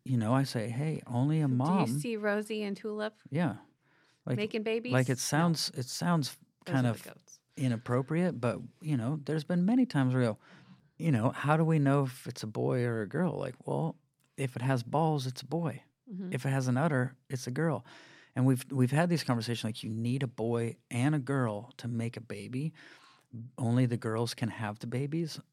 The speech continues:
Speaker 1: only
Speaker 2: Mm-hmm.
Speaker 1: the boys can only do a certain part. So we've, we've used nature as
Speaker 2: Mm-hmm.
Speaker 1: well, which again is like, this is what we believe is natural
Speaker 2: Mm-hmm.
Speaker 1: 'cause we're designed this way. Every animal's designed this way pretty much. Like,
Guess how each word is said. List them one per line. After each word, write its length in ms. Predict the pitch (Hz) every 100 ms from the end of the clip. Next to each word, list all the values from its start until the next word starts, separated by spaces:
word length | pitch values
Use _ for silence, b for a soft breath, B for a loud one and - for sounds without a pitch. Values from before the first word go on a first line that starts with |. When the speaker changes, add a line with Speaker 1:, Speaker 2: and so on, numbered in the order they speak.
| _
Speaker 1:
only 260 | - 120 135
Speaker 2:
Mm-hmm. 160 | 123 127
Speaker 1:
the 80 | 113
boys 300 | 120 135 135
can 160 | 143
only 200 | 139 139
do 160 | 127 127
a 80 | 120
certain 340 | - 135 120
part. 340 | - 127 156 - B B B
So 200 | - 151
we've, 420 | 131 127 180 190 -
we've 340 | 127 156 190 160
used 320 | 160 135 117
nature 640 | 110 120 131 - 160 170
as 140 | 127 117
Speaker 2:
Mm-hmm. 80 | 107
Speaker 1:
well, 480 | 113 156 151 - - _ _ _ _ _ _ -
which 200 | - 127
again 340 | 127 110 117 123
is 160 | 107
like, 240 | 107 101 113
this 180 | 120 139
is 100 | 123
what 140 | 113
we 120 | 113
believe 300 | 104 107 110
is 140 | 101 -
natural 600 | 104 110 - 190 214 185 B
Speaker 2:
Mm-hmm. 140 | 180 170 170 _
Speaker 1:
'cause 220 | 120 113
we're 160 | 123 110
designed 460 | 101 104 113 135
this 180 | 147 -
way. 300 | 139 170 170 B B B B - -
Every 320 | 127 127 143
animal's 480 | 127 135 143 143 131
designed 460 | - 123 123 139 147
this 180 | 151
way 240 | - 156 160
pretty 260 | 160 165
much. 380 | 151 165 180 -
Like, 320 | 147 123 127